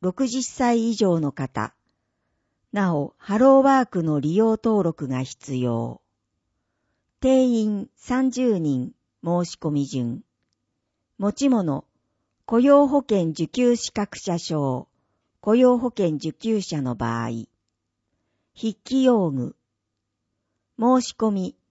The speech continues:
一月十九日月曜から二月九日月曜に、ハローワーク木場職業相談第一部門、木場二の十三の十九に電話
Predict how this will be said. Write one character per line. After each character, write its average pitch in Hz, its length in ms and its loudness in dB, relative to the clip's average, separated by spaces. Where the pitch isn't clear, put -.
一 247 260 2
月 262 300 2
十 269 220 2
九 233 140 0
日 185 300 -2
月 185 300 -2
曜 220 220 4
か 156 180 -4
ら 139 260 -2
二 185 140 -2
月 233 260 0
九 226 140 -2
日 190 140 -2
月 180 320 -4
曜 175 280 2
に、 123 240 -4
ハ 196 180 -4
ロ 262 240 6
ー - 40 4
ワ 247 160 4
ー 220 60 0
ク 151 160 -14
木 156 180 -4
場 143 300 -2
職 240 380 -4
業 247 280 2
相 220 300 0
談 139 300 -2
第 208 300 0
一 202 240 -6
部 175 160 -2
門、 135 320 -2
木 220 160 -2
場 226 280 2
二 269 160 4
の 196 160 2
十 240 260 0
三 170 320 -4
の 143 140 0
十 190 280 0
九 165 460 -2
に 143 300 -2
電 240 320 2
話 214 240 -2